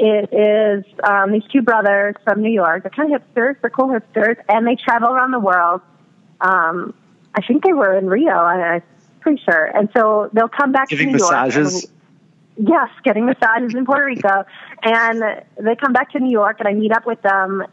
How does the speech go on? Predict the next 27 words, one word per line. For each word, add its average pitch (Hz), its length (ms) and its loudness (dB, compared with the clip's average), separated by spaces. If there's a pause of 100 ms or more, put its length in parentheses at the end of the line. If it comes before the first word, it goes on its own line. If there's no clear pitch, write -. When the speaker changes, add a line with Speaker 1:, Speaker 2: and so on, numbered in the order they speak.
(120)
Speaker 1:
and 196 500 0 (160)
we 214 160 2
go 208 280 2
over 208 360 2
ingredients 208 800 -2
and 208 140 0
different 208 320 -2
cultures 202 680 0 (140)
and 196 120 0
different 240 300 0
ingredients 196 460 0
from 196 80 -2
different 185 260 -2
countries, 262 580 0
the 190 120 -6
way, 190 400 2
uh, 185 340 -2
food 277 200 2 (100)
preparation 226 500 0
is. 208 200 2 (340)
And 277 140 4
they 370 100 2
do 403 180 2
a 392 40 2
lot 330 180 2
of 285 60 -6
hacks 226 360 -2